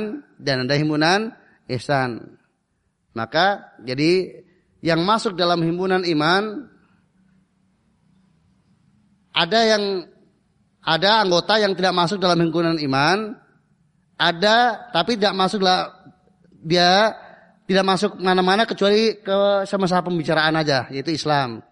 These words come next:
Kemudian ada yang dalam himpunan iman, otomatis dia masuk dalam semesta pembicaraan, yaitu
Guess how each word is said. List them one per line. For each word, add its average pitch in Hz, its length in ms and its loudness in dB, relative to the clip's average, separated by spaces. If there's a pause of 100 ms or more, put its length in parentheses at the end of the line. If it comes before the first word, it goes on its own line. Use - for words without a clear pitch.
(460)
Kemudian 165 720 0
ada 196 320 2
yang 196 240 2
dalam 180 320 2
himpunan 180 560 2 (320)
iman, 190 320 2
otomatis 208 480 0
dia 208 80 2
masuk 196 320 0
dalam 185 160 2
semesta 185 240 -2
pembicaraan, 185 400 0
yaitu 208 400 0